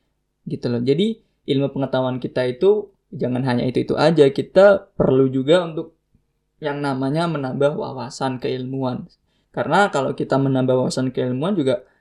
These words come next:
lambat laun kita juga akan, apa ya, bisa berpikir kreatif kayak gitu. Artinya apa? Mem-, kalau kita punya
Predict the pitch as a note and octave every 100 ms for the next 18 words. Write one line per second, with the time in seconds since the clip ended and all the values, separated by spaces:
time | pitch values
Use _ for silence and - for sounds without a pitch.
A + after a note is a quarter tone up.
0 | _ _ - B2+ B2+ B2+ B2+ C3+ G#3+ F#3
1 | F3+ C#3 C3 B2+ A#2+ B2+ B2 - _ _
2 | _ - B2+ - C3 B2 C3 E3+ C#3+ -
3 | C3+ - - - - A#2 - - D#3+ G3
4 | C3+ C3+ E3 - - E3+ G#3 G#3+ F#3+ F3
5 | F3 - C#3+ C#3 - - C#3 C#3 C#3+ D3
6 | D3 C#3+ C#3 -